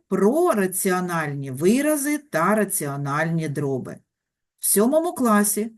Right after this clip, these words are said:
ми з вами працювали з цілими виразами. Нагадаю, що вони складаються з чисел,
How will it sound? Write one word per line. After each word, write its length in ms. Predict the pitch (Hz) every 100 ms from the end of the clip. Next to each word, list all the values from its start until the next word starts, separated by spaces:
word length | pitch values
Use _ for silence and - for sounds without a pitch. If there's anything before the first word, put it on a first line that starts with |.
| _ -
ми 160 | 185
з 100 | 190
вами 380 | 175 214 240 208
працювали 1040 | 175 160 165 151 131 143 208 277 285 294 294 - _
з 400 | - 165 240 311 -
цілими 680 | - - 240 240 233 220 208
виразами. 720 | 180 180 170 139 127 127 107 - _ _ _
Нагадаю, 840 | 165 202 220 233 202 190 156 123 - _ _
що 240 | - - 175
вони 320 | 180 190 302
складаються 960 | - 302 285 214 180 151 131 123 107
з 140 | 120 -
чисел, 800 | - 262 247 214 - 208 196